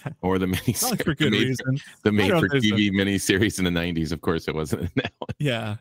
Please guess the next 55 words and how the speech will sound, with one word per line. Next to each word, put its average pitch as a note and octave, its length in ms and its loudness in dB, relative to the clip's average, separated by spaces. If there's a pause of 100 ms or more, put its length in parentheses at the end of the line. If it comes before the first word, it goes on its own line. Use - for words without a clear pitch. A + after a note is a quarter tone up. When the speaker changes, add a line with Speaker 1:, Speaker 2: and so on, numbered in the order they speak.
(500)
Speaker 2:
Yeah, E3+ 180 2
whenever G3+ 380 2
people F3+ 340 -2
tell F3+ 260 -2
you, C#3+ 400 -2
"Oh, C#3+ 380 0
the D3 80 -2
movie A#3 320 0
was D#3+ 220 0
all D3+ 60 0
right, F#3+ 200 -2
but C3 140 -8
the C3 60 -8
book F3 260 -4
was B2+ 120 -4
better," B2 540 -4 (640)
when B2+ 160 -6
they're A2+ 80 -4
talking D3 320 -4
about C3 240 -2
it, C3 200 -4 (500)
it's - 100 -18
'cause C#3+ 160 0
they're C3 100 0
a - 60 0
Speaker 1:
Yeah. C#3+ 80 -2
Speaker 2:
freaking D#3 240 0
weirdo. D#3+ 440 2 (400)
Speaker 1:
Yeah, G2+ 280 2
the G#2 80 0
movie G2+ 260 2
was F2 180 0
Speaker 2:
Or - 40 -6
Speaker 1:
kinda D#2 220 -2
better D#2+ 260 -4
on D#2+ 140 -4
this D#2+ 200 -4
one, E2 300 -6
I F2 60 -4
would E2+ 120 -6
say. D#2+ 160 -8 (300)
Well, G3+ 100 2
a A#3 60 0
lot D#4 100 0
of E3+ 80 4
Stephen C3+ 280 4
King's A2 380 0 (400)
stuff G2+ 300 0
translates F2+ 480 -2
better E2+ 280 -2
to D#2+ 120 -2
film, D2 320 -4
I C#2+ 60 -4
think. C#2+ 320 -8
He, F2 260 -4